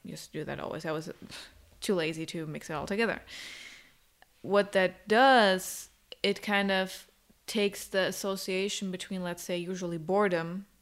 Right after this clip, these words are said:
and emotional eating, right? Takes the sensation or the association between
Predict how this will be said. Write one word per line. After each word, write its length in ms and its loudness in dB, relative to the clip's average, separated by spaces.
and 120 -10
emotional 340 -10
eating, 220 -8
right? 220 -6
Takes 260 0
the 80 -2
sensation 760 -2
or 240 0
the 200 -2
association 540 -6
between 340 -8